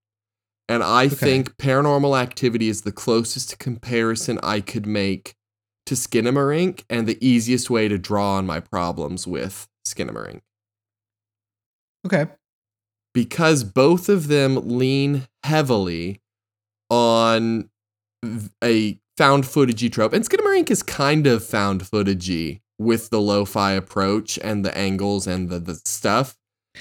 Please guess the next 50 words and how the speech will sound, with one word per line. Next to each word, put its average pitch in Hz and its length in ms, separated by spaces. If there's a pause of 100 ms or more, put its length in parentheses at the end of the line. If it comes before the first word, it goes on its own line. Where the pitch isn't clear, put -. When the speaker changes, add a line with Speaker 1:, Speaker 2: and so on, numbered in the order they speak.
(220)
Speaker 2:
All 196 200
of 208 40
Speaker 1:
But - 220
Speaker 2:
the - 40
angles 143 540
and 123 140
the 117 60
camera 117 300
angles 110 240
are 104 100
supposed 104 420
to 101 80
be, 98 160
like, 90 260
from 104 380
the 98 160
view 95 500
of 95 460
the 95 100
kids. 101 520
Speaker 1:
Yeah. 104 100
Speaker 2:
It's - 80
supposed 123 200
to - 60
be, 120 80
like, 107 180
a 101 60
Speaker 1:
Yeah. - 100
Speaker 2:
P 135 260
O 117 120
V, 113 380
basically. 117 720 (640)
So - 120
Speaker 1:
Yeah. 120 80
Speaker 2:
that's 110 120
why 110 120
you 107 140
get 104 280
all 98 240
of 95 140
the, 95 160
like, 87 240 (300)
down, 123 460
Speaker 1:
Up, 98 220
Speaker 2:
like, 101 180 (160)
Speaker 1:
yeah. - 120
Speaker 2:
short 165 320
angles 135 420
looking 120 280
up, 117 300